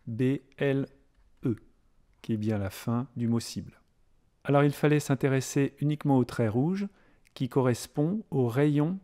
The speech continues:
de la cible. Donc le mot à trouver était rayon. Donc soit on partait d'ici pour traverser le symbole avec ensuite le A, Y,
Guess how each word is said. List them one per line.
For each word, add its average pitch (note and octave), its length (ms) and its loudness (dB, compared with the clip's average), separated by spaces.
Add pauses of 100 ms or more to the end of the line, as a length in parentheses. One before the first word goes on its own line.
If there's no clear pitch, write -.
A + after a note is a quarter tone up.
(300)
de C#3 80 2
la C#3+ 120 2
cible. - 400 -8 (600)
Donc - 140 -12
le A2 100 -4
mot A2+ 180 2
à A2 60 0
trouver A#2 360 -2
était D3 260 0
rayon. B2 320 0 (760)
Donc A#2 140 -4
soit - 180 0
on D#3+ 80 2
partait C3+ 560 2 (760)
d'ici C#3 600 -4 (800)
pour - 160 -14
traverser C3 880 -2 (600)
le A#2+ 120 -2
symbole A#2+ 640 2 (640)
avec A2+ 240 -6
ensuite A#2+ 360 -4
le A#2+ 200 -2
A, B2 400 -2 (300)
Y, A#2 760 -2